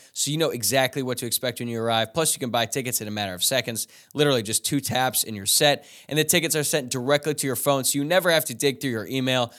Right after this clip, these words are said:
Snag the tickets without the stress with Game Time. Download the Game Time app,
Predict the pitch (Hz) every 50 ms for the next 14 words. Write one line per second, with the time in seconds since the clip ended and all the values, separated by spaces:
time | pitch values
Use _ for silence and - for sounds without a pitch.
0 | - - _ - - - 170 185 180 170 151 156 151 - 170 147 147 - - -
1 | - 160 147 123 131 - - 156 147 139 131 - - 123 107 - - 143 139 143
2 | 135 120 - 123 104 101 98 98 113 120 120 117 110 101 107 117 120 110 - 123
3 | 117 113 117 120 117 113 - -